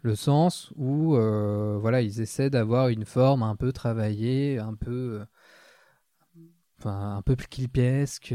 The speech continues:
voilà, avec des ellipses, euh, des mouvements de caméra un petit peu, euh, hey, on, on a regardé Euphoria, on a voulu faire des trucs un petit peu cool, mais ça marche pas du tout.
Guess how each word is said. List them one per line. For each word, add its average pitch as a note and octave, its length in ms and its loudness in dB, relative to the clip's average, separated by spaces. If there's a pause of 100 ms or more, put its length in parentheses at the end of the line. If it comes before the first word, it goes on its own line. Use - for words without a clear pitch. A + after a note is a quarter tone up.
voilà, A2 240 -2
avec A#2 200 -4
des A2 260 -6
ellipses, A#2 760 -6
euh, G#2+ 180 -6
des G#2 180 -8
mouvements G#2+ 360 -2
de - 40 -6
caméra A2 440 4
un A#2 160 2
petit - 180 -12
peu, B2 380 0
euh, G#2 40 -2
hey, C3 300 0
on, G#2+ 140 -4 (180)
on A#2 80 -4
a A2 60 -2
regardé A#2+ 360 -2
Euphoria, C3 560 0
on B2+ 80 -2
a A#2 60 -2
voulu A#2 220 -6
faire C3 180 -6
des A#2+ 120 -6
trucs - 240 -10
un B2+ 60 -4
petit - 180 -14
peu B2 120 -6
cool, C#3 160 -4
mais B2 100 -2
ça A#2 140 -8
marche A#2 180 -6
pas A#2+ 120 -2
du B2 100 -10
tout. F3+ 220 -4